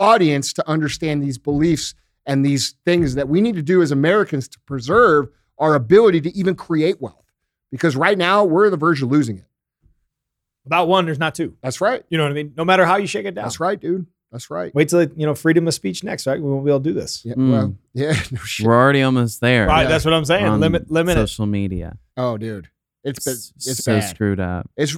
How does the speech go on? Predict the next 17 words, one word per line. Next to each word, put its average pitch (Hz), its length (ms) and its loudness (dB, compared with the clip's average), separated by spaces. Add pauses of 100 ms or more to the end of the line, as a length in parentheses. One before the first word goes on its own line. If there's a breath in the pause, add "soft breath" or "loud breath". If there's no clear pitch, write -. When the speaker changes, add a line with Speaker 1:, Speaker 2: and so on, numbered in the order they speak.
Speaker 1:
it, 156 160 -2
dude, 156 180 2
it's 160 160 -2
so 165 200 0
ridiculous 143 460 0
Speaker 3:
And 175 60 8
Speaker 1:
how 196 100 6
Speaker 3:
I - 20 0
Speaker 1:
the 240 60 -4
Speaker 3:
find 247 200 4
myself 147 460 4
censoring 123 480 0
myself. 151 680 0
Speaker 1:
Yeah. 135 280 -2 (100)
Speaker 3:
So 135 320 2
I 131 200 4
don't 127 500 4